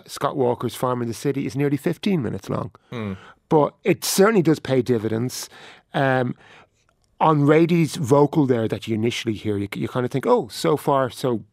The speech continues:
Speaker 1: so
Speaker 2: So
Speaker 1: Lankum,
Speaker 2: Lankum,
Speaker 1: if you like."
Speaker 2: yeah.
Speaker 1: But it really takes very unexpected twists and turns. There's just a wonderful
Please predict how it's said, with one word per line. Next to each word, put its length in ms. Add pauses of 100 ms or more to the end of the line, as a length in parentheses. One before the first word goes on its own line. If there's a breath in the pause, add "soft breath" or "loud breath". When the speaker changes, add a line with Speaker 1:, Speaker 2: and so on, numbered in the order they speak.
Speaker 1:
so 200
Speaker 2:
So 80
Speaker 1:
Lankum, 260 (120)
Speaker 2:
Lankum, 120
Speaker 1:
if 80
you 60
like." 160
Speaker 2:
yeah. 120 (600 loud breath)
Speaker 1:
But 280 (100)
it 120
really 600
takes 260
very 320
unexpected 640
twists 320
and 100
turns. 360
There's 160
just 220 (580 loud breath)
a 60
wonderful 1080